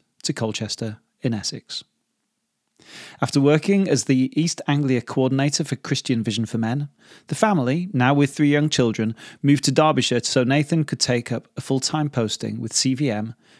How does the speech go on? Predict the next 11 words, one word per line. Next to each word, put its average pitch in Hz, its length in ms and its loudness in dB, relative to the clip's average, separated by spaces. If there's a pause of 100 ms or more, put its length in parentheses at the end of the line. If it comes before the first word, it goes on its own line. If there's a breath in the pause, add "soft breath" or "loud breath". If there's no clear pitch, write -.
before 190 280 2
moving 185 280 2
back 156 200 2
to 135 120 0
Essex - 520 -4 (140)
in 135 100 0
twenty 107 320 -6
seventeen. 113 580 -8 (1200 loud breath)
Nathan 147 320 2
is 165 120 2
teetotal, 190 680 2